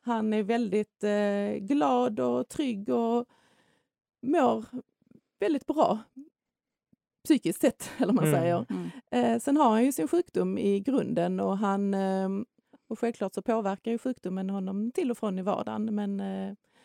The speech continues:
Speaker 1: han har också bra minne från sjukhuset, även fall han,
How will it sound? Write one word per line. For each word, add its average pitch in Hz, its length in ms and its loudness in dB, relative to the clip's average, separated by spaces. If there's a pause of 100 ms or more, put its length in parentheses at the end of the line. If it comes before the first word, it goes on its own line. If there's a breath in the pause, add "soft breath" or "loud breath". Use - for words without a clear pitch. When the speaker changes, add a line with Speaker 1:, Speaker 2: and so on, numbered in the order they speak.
(240 soft breath)
Speaker 1:
han 233 240 0
har 233 240 0
också 254 300 -2
bra 311 180 -2
minne 240 240 0
från 208 140 -4
sjukhuset, - 920 -6 (140)
även 233 280 0
fall 233 160 0
han, 247 280 0